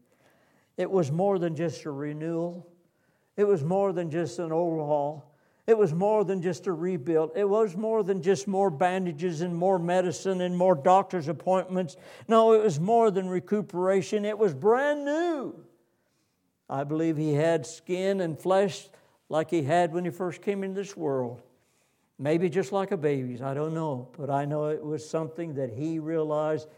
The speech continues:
it was real. Therefore, if any man be in Christ, he's a what? He's a new creature. He's a new creation. Behold, take a look, exhibit, demonstrate. Old things are passed away, and behold, all things are become new.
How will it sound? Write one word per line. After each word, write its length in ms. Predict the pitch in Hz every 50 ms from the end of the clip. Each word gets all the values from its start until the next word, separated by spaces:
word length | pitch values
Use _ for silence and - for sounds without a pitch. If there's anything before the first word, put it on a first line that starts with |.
| _ _
it 220 | - 156 170 - -
was 200 | 180 156 135 101
real. 680 | 120 113 110 120 135 127 110 104 110 98 - - - _ _ _ _ _ _ _ _ _ _ _ _ _ _ _ _ -
Therefore, 420 | 123 135 135 - - 160 160 156
if 100 | 151 156
any 160 | 170 165 165 165
man 260 | 170 175 170 170 156
be 220 | 123 165 175 180
in 160 | 180 180 170
Christ, 400 | - - 180 180 175 185 175 180
he's 180 | - 170 170 156
a 80 | 170 160
what? 240 | 170 175 180 180
He's 200 | 180 175 165 127
a 80 | 160 156
new 260 | 147 147 156 165 180
creature. 500 | 170 - - 190 226 214 - - 135 127
He's 180 | 123 139 156 151
a 100 | 196 196
new 180 | 202 220 233
creation. 800 | 226 - - 240 233 220 226 247 285 254 - - 190 190 165 135 - - - - _ _ _ _
Behold, 580 | 165 160 170 202 254 262 262 233 190 147 -
take 200 | - 214 240 240
a 60 | 254
look, 400 | 240 240 247 269 277 254 208 - -
exhibit, 760 | 202 190 196 143 135 185 269 294 285 254 214 160 120 - 139
demonstrate. 720 | 127 247 285 311 320 269 175 - - 277 285 294 277 240 - - - - - _ _ _ _ _ _ _
Old 320 | - 156 190 202 180 135 -
things 300 | - 170 156 143 117 156
are 40 | 147
passed 420 | 123 - 165 170 165 160 - -
away, 200 | 170 156 180 190
and 80 | 190 180
behold, 300 | 180 175 196 214 208 214
all 180 | 240 269 311
things 340 | - - 294 294 294 294 240
are 60 | 247 240
become 460 | 220 262 - - 247 269 269 269 277
new. 400 | 277 294 311 320 294 226 -